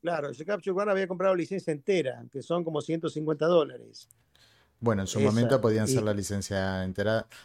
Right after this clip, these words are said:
Speaker 2: La lic-, claro, lo que
Speaker 1: yo
Speaker 2: pasa es que
Speaker 1: compré
Speaker 2: antes te vendían el Capture
Speaker 1: Sí.
Speaker 2: One como una licencia de por vida. Ahora todavía lo siguen
Speaker 1: Sí.
Speaker 2: haciendo, ¿eh? Pero el problema
Speaker 1: Sí,
Speaker 2: que
Speaker 1: bueno, yo
Speaker 2: tienes con
Speaker 1: compré
Speaker 2: esa licencia es que no tiene update.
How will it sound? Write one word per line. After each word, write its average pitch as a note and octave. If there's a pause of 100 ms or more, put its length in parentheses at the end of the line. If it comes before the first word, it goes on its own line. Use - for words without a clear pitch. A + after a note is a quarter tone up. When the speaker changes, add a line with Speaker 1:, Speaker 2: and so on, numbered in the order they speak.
(220)
Speaker 2:
La A2
lic-, -
claro, B2
lo A2
que A2
Speaker 1:
yo C#3+
Speaker 2:
pasa E3
es F3
que D3+
Speaker 1:
compré F3+
Speaker 2:
antes D#3+ (200)
te C3
vendían A#2+
el C#3+
Capture B2+
Speaker 1:
Sí. A#2+
Speaker 2:
One C#3+
como B2
una B2
licencia A#2
de B2+
por F#2+
vida. G#2+ (640)
Ahora C#3
todavía D#3+
lo E3
siguen C3+
Speaker 1:
Sí. E3
Speaker 2:
haciendo, F#2+
¿eh? C3+ (720)
Pero C3+
el C3
problema B2+
Speaker 1:
Sí, F3
Speaker 2:
que -
Speaker 1:
bueno, -
yo D3
Speaker 2:
tienes D3
con G3
Speaker 1:
compré -
Speaker 2:
esa D3
licencia C#3
es A#2
que A#2
no A#2+
tiene C3
update. G#2+